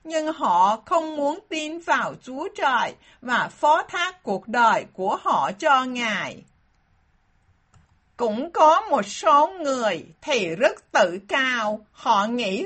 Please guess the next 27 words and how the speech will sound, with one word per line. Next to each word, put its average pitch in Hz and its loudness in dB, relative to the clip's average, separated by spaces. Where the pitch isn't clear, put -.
rằng 226 2
chính 339 -4
mình 247 0
họ 190 -2
làm 226 -4
nên 285 0
mọi 185 0
việc, 180 -6
chứ 392 -2
không 320 -4
phải 196 -4
là 240 -4
Chúa 294 -8
Trời 240 0
cung 302 -4
cấp 320 -2
giúp - -12
đỡ 208 2
họ. 165 2
Họ 214 4
cứ 320 -4
nghĩ 226 -4
rằng 240 -2
họ 190 0
là 233 4
người 196 -8
tốt, 311 2